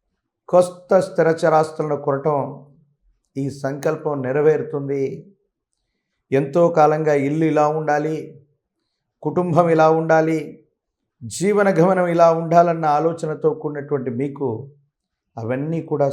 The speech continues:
సాకారమయ్యేటువంటి పరిస్థితి ఉంది. వాటన్నిటిని కూడా అనుకూలవంతం చేసుకునేటువంటి పరిస్థితి గోచరిస్తుంది. భగవత్ సంబంధమైనటువంటి అనుగ్రహం చేత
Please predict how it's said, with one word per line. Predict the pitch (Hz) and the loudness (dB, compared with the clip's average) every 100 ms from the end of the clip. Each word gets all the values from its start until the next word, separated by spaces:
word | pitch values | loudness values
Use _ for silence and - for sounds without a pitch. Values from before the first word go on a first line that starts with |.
| 139 | -2
సాకారమయ్యేటువంటి | 127 123 151 147 139 139 135 131 123 135 | -4 -2 -2 -2 -4 -4 -6 -6 -10 -8
పరిస్థితి | 120 120 - 127 127 | -8 -8 -14 -16 -14
ఉంది. | 123 127 123 120 - _ _ _ _ _ _ _ 123 | -12 -10 -12 -16 -20 _ _ _ _ _ _ _ 2
వాటన్నిటిని | 131 127 143 160 156 160 156 | 2 2 -2 -4 -6 -8 -4
కూడా | 147 135 | -2 -2
అనుకూలవంతం | 143 175 170 156 147 147 139 | -4 -2 0 -2 -4 -8 -6
చేసుకునేటువంటి | 143 147 - 165 151 135 143 123 113 | -6 -6 -6 -6 -6 -6 -6 -6 -6
పరిస్థితి | 135 147 175 160 - | -6 -6 -8 -10 -8
గోచరిస్తుంది. | 143 139 139 135 - 143 147 139 - _ _ _ _ _ _ _ _ _ - | -8 -4 -6 -6 -8 -8 -8 -12 -16 _ _ _ _ _ _ _ _ _ -6
భగవత్ | 127 156 180 175 | -2 2 0 0
సంబంధమైనటువంటి | 160 151 160 156 156 151 147 151 139 135 | -2 0 0 0 -2 -2 -4 -4 -2 -4
అనుగ్రహం | 139 147 139 135 - | -2 -2 -2 -4 -6
చేత | 139 | -4